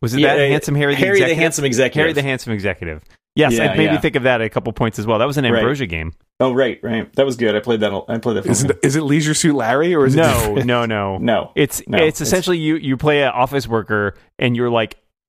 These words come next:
Speaker 1: scooting around in your swivel chair. And I think you have a stapler you fire.
Speaker 2: Yeah, yeah.
Speaker 1: It's like
Speaker 2: And
Speaker 1: a
Speaker 2: you're, you know,
Speaker 1: top-down.
Speaker 2: there are things you have to go that I think there are, like, things that you have to shoot. I
Speaker 1: And
Speaker 2: mean, I forget what,
Speaker 1: obstacles
Speaker 2: what the
Speaker 1: and
Speaker 2: Yeah.
Speaker 1: Yeah, it's
Speaker 2: Right.
Speaker 1: like an isometric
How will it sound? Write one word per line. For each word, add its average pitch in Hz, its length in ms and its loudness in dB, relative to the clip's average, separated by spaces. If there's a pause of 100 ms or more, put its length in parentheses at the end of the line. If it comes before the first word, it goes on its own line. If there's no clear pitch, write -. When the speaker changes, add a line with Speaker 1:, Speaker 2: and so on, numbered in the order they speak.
(100)
Speaker 1:
scooting 147 380 0
around 123 260 0
in 120 140 -2
your 113 100 0
swivel 117 300 -2
chair. 95 260 -2
And - 120 -6
I 117 60 0
think 185 140 -2
you 220 80 2
have 160 60 2
a - 20 -2
stapler 175 580 -2
you 196 140 -4
fire. 196 420 0 (220)
Speaker 2:
Yeah, 127 540 2 (200)
yeah. 113 340 2
Speaker 1:
It's 170 200 -4
like 147 140 2
Speaker 2:
And - 20 2
Speaker 1:
a 180 40 4
Speaker 2:
you're, - 80 2
you 135 260 0
know, 131 100 2
Speaker 1:
top-down. 123 280 2
Speaker 2:
there 170 120 4
are 165 60 2
things 175 360 0
you 151 80 4
have 147 100 2
to 143 100 -4
go 131 120 2
that 127 140 2
I 120 60 2
think 127 260 -4
there 117 220 2
are, 107 80 -2
like, 104 260 -4
things 117 240 -2
that 104 120 -2
you 101 120 0
have 98 120 -4
to 98 60 -8
shoot. 92 400 -4
I 117 40 -4
Speaker 1:
And 117 80 2
Speaker 2:
mean, 131 80 0
I 120 160 2
forget 107 220 -2
what, 120 120 2
Speaker 1:
obstacles 107 220 0
Speaker 2:
what 107 160 0
the 107 80 2
Speaker 1:
and 92 360 -4 (440)
Speaker 2:
Yeah. 110 460 0 (200)
Speaker 1:
Yeah, 90 240 -8
it's 208 160 -2
Speaker 2:
Right. 214 120 2
Speaker 1:
like 175 180 2
an 151 60 0 (220)
isometric 117 440 -2